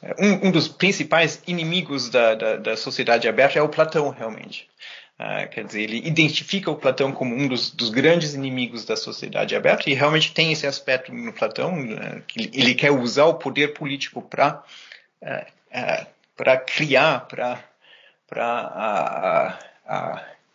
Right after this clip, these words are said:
educar cidadãos bons e felizes. <laughs> Quer dizer, é, é, é, quer dizer, é um, uma proposta bastante, bastante radical e, e bastante problemática, né? Sem, sem, sem questão.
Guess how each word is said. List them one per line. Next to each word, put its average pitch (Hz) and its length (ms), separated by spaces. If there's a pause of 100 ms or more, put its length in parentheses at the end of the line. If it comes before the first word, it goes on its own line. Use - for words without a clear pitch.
educar 143 640 (420)
cidadãos 117 960 (220)
bons 123 640
e 113 60
felizes. 110 720 (560)
<laughs> - 560
Quer 110 180
dizer, 101 560
é, 104 380 (520)
é, 110 120
é, 98 160 (360)
quer 107 80
dizer, 101 120
é 95 40
um, 107 420 (500)
uma 110 200
proposta 143 420
bastante, 139 420
bastante 139 380
radical 135 640
e, 120 100 (120)
e 98 60
bastante 131 400
problemática, 147 720
né? 120 260
Sem, 110 320
sem, - 260
sem 107 200
questão. - 420